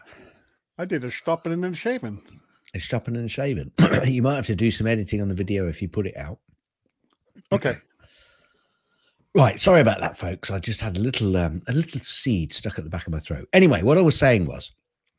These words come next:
Speaker 2: I have been listening to a one or two podcasts, and I'm gonna make a comment about them, but I'm not having a go.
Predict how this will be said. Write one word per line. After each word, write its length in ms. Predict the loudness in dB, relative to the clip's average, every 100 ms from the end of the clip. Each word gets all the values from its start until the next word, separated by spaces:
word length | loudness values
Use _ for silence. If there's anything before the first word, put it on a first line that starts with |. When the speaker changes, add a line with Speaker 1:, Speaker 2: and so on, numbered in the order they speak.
| _ _ _ _ -10 2
Speaker 2:
I 100 | 4
have 200 | 4 4
been 160 | 2
listening 240 | 0 -2 -4
to 140 | -2
a 60 | -2
one 180 | -2 -4
or 60 |
two 160 | -4 -4
podcasts, 560 | -4 -8 -8 -8 -10 -16 -20 -20 -8
and 80 | -2
I'm 80 | 0
gonna 160 | 2 0
make 180 | -2
a 60 | -4
comment 340 | -4 -4 -4
about 260 | -8 -10 -10
them, 160 | -14 -18 _ -20 -20 -20 _ _
but 260 | 0 0 -4 -2
I'm 220 | 2 4
not 300 | 6 4 0
having 300 | -4 -2 0
a 60 | 0
go. 340 | 0 0 -2